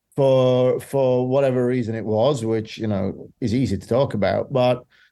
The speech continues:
um, has potentially really put a, a spotlight on the women's side. And, uh, I think that's, that's a huge positive. And, uh, you know, I mean, hopefully, like you said, that,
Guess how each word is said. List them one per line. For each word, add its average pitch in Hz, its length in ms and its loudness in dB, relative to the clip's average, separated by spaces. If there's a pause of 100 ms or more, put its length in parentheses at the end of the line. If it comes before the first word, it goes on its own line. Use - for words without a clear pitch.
(280)
um, 135 680 2
has 135 240 0
potentially 131 1080 0 (640)
really 147 280 2
put 123 180 0
a, 120 380 0
a 117 40 0
spotlight 110 800 2 (160)
on 143 440 0 (320)
the 131 80 -2
women's 107 360 -2
side. 92 520 -2 (400)
And, 135 600 2
uh, 143 300 4
I 147 40 0
think 151 180 0
that's, 147 260 0
that's 139 260 0
a 139 40 -4
huge 147 260 0
positive. 120 560 2
And, 131 500 0
uh, 131 260 2 (380)
you 151 60 0
know, 190 120 2
I 143 40 0
mean, 139 180 0
hopefully, 143 440 2
like 135 260 0
you 127 60 -6
said, 135 500 0 (140)
that, 120 220 -2